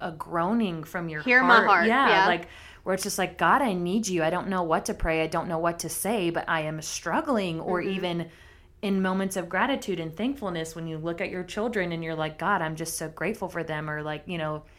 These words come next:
Speaker 1: he hears those, like, feelings of worship and stuff. So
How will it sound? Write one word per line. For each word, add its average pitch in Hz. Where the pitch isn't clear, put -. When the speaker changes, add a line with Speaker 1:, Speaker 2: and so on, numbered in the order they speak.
Speaker 1:
he -
hears 196
those, 170
like, 165
feelings 175
of 160
worship 196
and 165
stuff. 165
So 175